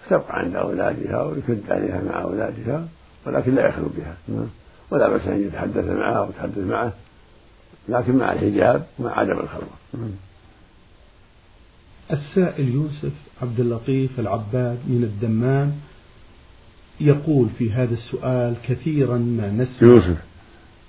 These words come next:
Speaker 2: يوسف عبد اللطيف العباد
Speaker 1: نعم.
Speaker 2: من الدمام يقول: "كثيرا ما نسمع هذه الأيام عبارة 'شاءت الأقدار' أو 'شاءت الظروف'، فهل في هذه العبارات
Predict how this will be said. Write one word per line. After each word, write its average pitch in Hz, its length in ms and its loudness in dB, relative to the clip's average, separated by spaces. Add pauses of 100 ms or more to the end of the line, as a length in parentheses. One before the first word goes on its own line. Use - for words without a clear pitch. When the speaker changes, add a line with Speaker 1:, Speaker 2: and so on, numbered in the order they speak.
(240)
Speaker 2:
يوسف 127 400 4 (240)
عبد 117 180 -4
اللطيف 113 680 -2 (200)
العباد 123 540 -2 (140)
Speaker 1:
نعم. 110 240 4 (240)
Speaker 2:
من 131 160 4
الدمام 123 760 0
يقول: 127 500 2 (480)
"كثيرا 143 540 2
ما 104 260 -2
نسمع 123 380 -2
هذه 117 380 -2
الأيام 123 640 0 (380)
عبارة 120 540 2 (440)
'شاءت 131 400 2
الأقدار' 120 800 0
أو 127 120 0 (120)
'شاءت 135 360 0
الظروف'، 113 520 -2 (680)
فهل 160 460 6
في 117 160 0
هذه 147 440 2
العبارات 117 840 2